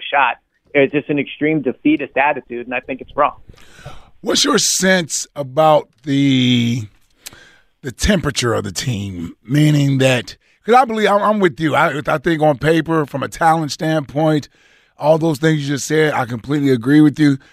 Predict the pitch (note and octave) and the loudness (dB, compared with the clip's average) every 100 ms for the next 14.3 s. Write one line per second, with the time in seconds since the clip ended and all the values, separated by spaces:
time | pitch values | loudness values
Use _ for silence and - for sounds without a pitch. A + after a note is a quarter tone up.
0 | _ - C3 B2 D3 D#3+ - F3+ F#3 D#3 | _ -2 0 2 2 0 0 -4 -4 -4
1 | D3 C#3+ A2+ D3+ F3 D3 - A2 G#2+ _ | -4 -4 -4 0 2 2 -2 _ -20 _
2 | G2+ B2 G#3+ A3 E3+ - C3+ B2 B2 D3+ | -8 0 2 2 0 -2 -2 -2 2 2
3 | C#3 C3 A#2 - C#3 B2+ A#2 A#2 A2 C3 | 2 -4 -12 -6 -6 -6 -8 -10 -10 -6
4 | A2+ G#2+ G2+ _ - - - C3+ B2 C3 | -2 -2 -4 _ -20 -20 -8 -4 -2 -2
5 | B2 C3+ C#3 C3 G#2 _ _ _ C3 C3 | -4 2 4 4 -2 _ _ _ -8 -8
6 | - A3 G3 D#3+ _ _ _ _ C#3+ E3+ | 0 4 4 2 _ _ _ _ -2 -2
7 | - C3+ C#3 B2 - F#3+ D3+ - F#2+ D#2+ | -2 -4 -4 -4 0 0 0 -4 -16 -18
8 | _ _ _ - E3 F3 C3+ A2+ G#2+ G#2 | _ _ _ -2 0 2 0 -6 -10 -12
9 | D2+ C#2 _ _ - - D#3 A#3+ - G#3 | -12 -20 _ _ -4 2 4 4 2 0
10 | F#3 - - F3+ B2 - - _ _ - | 0 -2 -2 -2 -2 -8 -16 _ _ -6
11 | D3+ D#3 E3+ D#3 C#3 - E3 D#3+ D3+ D3 | -2 2 2 2 0 -2 -2 0 2 2
12 | C#3 A#2 - _ _ - F#3+ F3+ D3+ D3+ | 2 -2 -12 _ _ -4 0 2 2 2
13 | C#3+ A2+ D3 E3+ - B2 A#2 A#2 A#2 G#2+ | 2 0 -2 -2 -2 -2 0 2 2 0
14 | A2+ G#2+ | -2 -4